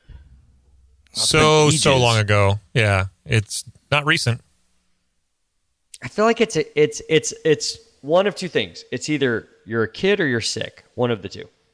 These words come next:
Speaker 3: Is there a
Speaker 2: Or
Speaker 3: reason to eat
Speaker 2: Mormon.
Speaker 3: Jell-O if you're not sick? If you're not, like, shitting your brains out?
Speaker 1: Yeah, just being Mormon. That'll do it.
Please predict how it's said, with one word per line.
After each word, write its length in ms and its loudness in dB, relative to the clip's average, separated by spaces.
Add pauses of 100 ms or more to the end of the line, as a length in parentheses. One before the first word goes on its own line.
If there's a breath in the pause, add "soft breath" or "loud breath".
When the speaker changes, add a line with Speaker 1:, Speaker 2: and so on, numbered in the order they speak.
(1700)
Speaker 3:
Is 120 -8
there 100 4
a 20 6
Speaker 2:
Or 60 4
Speaker 3:
reason 180 6
to 60 6
eat 20 8
Speaker 2:
Mormon. 160 8
Speaker 3:
Jell-O 180 8
if 120 0
you're 80 -2
not 180 -2
sick? 500 -4 (200)
If 100 -4
you're 80 -4
not, 80 2
like, 160 2
shitting 400 0
your 140 0
brains 320 -4
out? 160 -10 (2250)
Speaker 1:
Yeah, 140 0
just 220 -8
being 160 2
Mormon. 440 2
That'll 240 0
do 140 0
it. 120 0